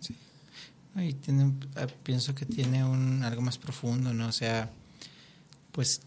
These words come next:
¿quién, <clears throat> qué, qué habrá tenido su educación? Porque obviamente todos tenemos. ¿O qué, qué huecos ha tenido la educación de alguien que tira todavía una bolsa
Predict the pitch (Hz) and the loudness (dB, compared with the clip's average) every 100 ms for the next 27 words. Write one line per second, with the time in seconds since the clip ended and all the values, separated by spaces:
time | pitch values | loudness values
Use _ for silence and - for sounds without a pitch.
0 | - - 135 135 143 170 - - - - | -14 0 4 4 4 0 -10 -18 -20 -20
1 | - 123 113 104 - - - - - - | -4 -2 -2 -4 -10 -20 -20 -12 -12 -12
2 | - - - - - - - 151 - - | -20 -20 -20 -20 -20 -20 -12 -12 -12 -20
3 | - - - - - 151 160 180 175 143 | -20 -20 -20 -20 -6 2 4 2 0 4
4 | 139 151 151 151 147 143 143 - 127 113 | 6 6 2 4 4 4 0 0 0 0
5 | 117 - 123 120 127 - 117 113 117 135 | -2 -2 -2 -4 -6 -4 -2 -2 -4 -6
6 | 123 113 - 113 117 117 135 - - - | -6 -4 -4 -2 -2 -4 -6 -12 -20 -20
7 | - - - - - - - - - - | -20 -20 -20 -20 -20 -20 -20 -18 -18 -18
8 | - - - - - 147 127 - 135 131 | -20 -20 -20 -20 -8 -4 -4 2 4 6
9 | 135 139 143 - - - 131 135 135 135 | 8 6 4 0 -6 0 4 4 4 2
10 | 131 127 120 - 123 123 123 - 120 - | -2 -2 -4 -2 0 0 0 -2 -2 0
11 | 123 120 123 123 123 127 123 - 120 117 | 0 0 0 2 2 0 -2 0 0 0
12 | 123 123 117 120 113 113 113 131 | 0 0 0 0 -2 -2 -2 -4